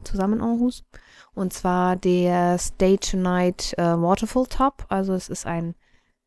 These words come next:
eigentlich ein Kurzarm-Shirt mit so einem Wasserfall-Ausschnitt vorne. Ich hab aber, weil, ähm, Maria mir das auch erzählt hat, ich hab die Ärmel von diesem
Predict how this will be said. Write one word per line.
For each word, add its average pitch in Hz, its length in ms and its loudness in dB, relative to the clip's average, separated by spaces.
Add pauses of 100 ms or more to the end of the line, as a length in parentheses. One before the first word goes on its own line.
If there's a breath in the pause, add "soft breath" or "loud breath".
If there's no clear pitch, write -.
(280)
eigentlich - 400 -6
ein 170 140 -6
Kurzarm-Shirt 247 1700 -2
mit 196 180 -4
so 185 100 -4
einem 180 100 -4
Wasserfall-Ausschnitt 220 1300 -2
vorne. 247 400 0 (420)
Ich 190 200 -8
hab - 160 -8
aber, 185 380 -4 (520 soft breath)
weil, 180 180 -6
ähm, 170 440 -2 (240)
Maria 180 240 0
mir 175 120 0
das 170 120 -4
auch 180 60 -2
erzählt - 340 -4
hat, 202 140 -4
ich - 160 -10
hab - 80 -8 (300)
die 190 120 -6
Ärmel 208 280 -4
von 185 300 -6
diesem 180 420 -6